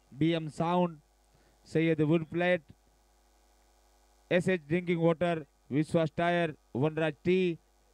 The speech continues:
अलिफ एंटरप्राइज, एबी फैशन, नूरानी होटल एंड गेस्ट हाउस और लोफर मेंसवेयर और लाइफ कूलिंग सिस्टम,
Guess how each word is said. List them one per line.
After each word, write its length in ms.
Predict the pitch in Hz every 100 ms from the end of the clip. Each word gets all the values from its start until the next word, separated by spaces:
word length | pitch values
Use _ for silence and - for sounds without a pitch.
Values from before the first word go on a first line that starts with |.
| _
अलिफ 240 | - 160 156
एंटरप्राइज, 680 | 165 170 160 180 180 147 _ _ _ _ _ _
एबी 240 | 147 160 151
फैशन, 560 | 160 175 190 185 175 147 _ _ _ _ _ _ _ -
नूरानी 520 | 139 165 175 170 170 160 - 127
होटल 300 | 135 170 175
एंड 140 | 170 160
गेस्ट 280 | 160 180 190
हाउस 360 | 180 180 - _ _ _ _ _ _ _ _ _ _ _ _ _ _ _ _ -
और 180 | 131 139
लोफर 320 | 160 180 185
मेंसवेयर 560 | 175 180 151 175 170 151 _ _ _ _ _ _ _ _ _ _ _ _ - _ _ _ _
और 360 | 107 127 131 127 _ _ 117
लाइफ 280 | 156 202
कूलिंग 260 | - 196 190
सिस्टम, 500 | 175 180 190 180 170